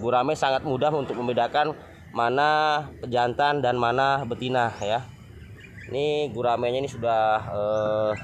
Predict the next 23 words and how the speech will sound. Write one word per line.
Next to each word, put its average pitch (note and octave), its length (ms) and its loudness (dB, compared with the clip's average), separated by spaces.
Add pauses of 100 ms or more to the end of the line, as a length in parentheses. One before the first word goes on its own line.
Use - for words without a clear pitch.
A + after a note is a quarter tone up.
(200)
luar G#2+ 240 2
biasa A2 400 0
besarnya A#2+ 480 0 (1040)
ya. A2+ 160 -2 (240)
Ini B2 240 -6
sudah, A2+ 480 -4 (1500)
eh, F#2+ 320 -6
bobotan G#2+ 480 -8
paling A#2 240 -6
tiga A2 240 -8
kiloan B2 480 -4
lin A2+ 240 -2
lebih, A#2 240 -4 (1040)
satu - 260 -12
jengkal A2+ 380 -2
lebih, - 220 -2 (1300)
satu G#2+ 160 -10
jengkal G#2 320 -2
lebih. C3+ 260 -2 (1000)
Kepalanya G#2 500 -4
pun B2 140 -6
sebesar A2+ 260 -4
ini, A2 240 -4